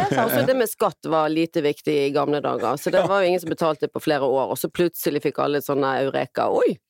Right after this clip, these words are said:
Speaker 2: skal vi det
Speaker 1: Altså,
Speaker 2: også?»
Speaker 1: det var
Speaker 2: Ja.
Speaker 1: så overraskende. Jeg begynte i miljøet, da tenkte jeg sånn, «Oi, dere har ikke grunnskoleutdanning, dere, dere har ikke hørt om at man
Speaker 3: Så du har
Speaker 1: skatter
Speaker 3: aldri
Speaker 1: veldig?»
Speaker 3: fått noe,
Speaker 1: Nei,
Speaker 3: en pose
Speaker 1: det synes jeg
Speaker 3: penger?
Speaker 1: er veldig rart at man, eh,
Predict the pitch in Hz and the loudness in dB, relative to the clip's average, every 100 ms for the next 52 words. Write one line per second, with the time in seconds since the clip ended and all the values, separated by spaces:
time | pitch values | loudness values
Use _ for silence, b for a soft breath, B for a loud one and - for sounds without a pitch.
0 | _ - 196 175 185 151 127 180 240 247 | _ -6 -4 -2 -2 0 2 2 2 2
1 | 208 196 185 262 214 175 156 - 208 190 | 0 2 0 2 2 2 -2 0 0 0
2 | 170 170 185 185 180 160 240 254 247 - | -2 0 0 0 2 2 2 -2 -4 -2
3 | 208 233 381 320 233 - 226 214 202 165 | 0 0 0 -2 -2 -4 -4 0 -2 -2
4 | - - 151 156 160 208 453 381 220 208 | -6 -4 -4 -2 -2 0 0 0 0 0
5 | 208 - 202 - 156 151 180 180 - 185 | 0 0 -2 0 0 0 -2 -2 -2 0
6 | 175 180 190 587 214 196 180 170 170 - | 2 4 4 4 2 2 0 2 -2 0
7 | 180 175 175 170 170 170 170 165 170 170 | 0 2 4 4 4 4 2 2 2 2
8 | 170 196 170 160 160 139 135 113 220 262 | 0 0 -2 0 0 2 -2 -6 -2 -2
9 | 196 139 143 190 180 185 - - 208 208 | -2 -8 -4 0 0 -2 -4 -2 -2 0
10 | 208 202 202 - 196 196 | 0 -2 0 0 0 0